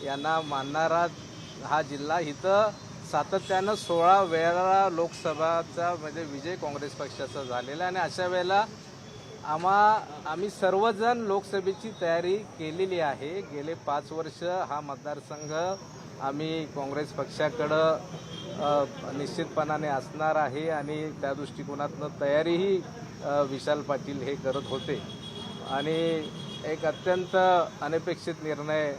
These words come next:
आज आम्हाला हा कळाला आणि यामुळं निश्चितपणानं खरं म्हणजे,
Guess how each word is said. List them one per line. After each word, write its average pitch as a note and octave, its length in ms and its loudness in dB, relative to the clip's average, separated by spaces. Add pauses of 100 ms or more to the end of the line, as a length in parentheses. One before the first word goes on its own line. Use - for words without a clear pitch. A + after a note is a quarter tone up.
(360)
आज C3+ 280 2
आम्हाला C3+ 580 4 (360)
हा C3 120 6
कळाला C3+ 520 6 (580)
आणि D#3+ 600 4 (460)
यामुळं F3 480 8
निश्चितपणानं F3 760 4
खरं E3+ 240 2
म्हणजे, F3+ 420 4